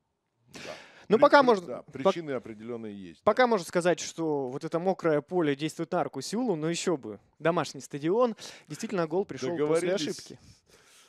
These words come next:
Speaker 1: с небесами?
Speaker 2: <laughs> Кто его знает, возможно.
Speaker 1: Да. Э, ну, не утренняя свежесть, а вечерняя свежесть помогает,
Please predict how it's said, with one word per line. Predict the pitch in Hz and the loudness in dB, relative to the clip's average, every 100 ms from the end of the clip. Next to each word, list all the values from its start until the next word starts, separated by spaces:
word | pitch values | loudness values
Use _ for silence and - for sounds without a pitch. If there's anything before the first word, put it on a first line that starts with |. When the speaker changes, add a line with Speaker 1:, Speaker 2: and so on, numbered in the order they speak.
| _ | _
Speaker 1:
с | - - | -18 -10
небесами? | 143 147 - 220 190 120 85 - | -6 -4 -4 -4 -4 -6 -10 -14
Speaker 2:
<laughs> | - 226 - 240 285 | -6 -6 -6 -10 -12
Кто | - 190 | -6 -4
его | 233 | -4
знает, | 214 214 - | -4 -6 -6
возможно. | 170 180 175 151 - _ _ _ _ _ _ _ _ _ | -8 -8 -12 -12 -20 _ _ _ _ _ _ _ _ _
Speaker 1:
Да. | - 104 95 85 - - - - | -16 -10 -10 -12 -20 -20 -20 -12
Э, | 107 110 110 110 | -6 -4 -4 -4
ну, | 147 180 | -4 -2
не | 156 | 0
утренняя | 202 208 196 165 156 | -2 -2 -6 -4 -4
свежесть, | - 156 135 120 127 | -4 -4 -4 -4 -4
а | |
вечерняя | 131 135 165 156 139 131 | -4 -4 -2 -2 -2 -4
свежесть | 123 147 131 120 | -4 -6 -6 -8
помогает, | - 117 120 117 120 113 | -14 -8 -6 -2 -2 -4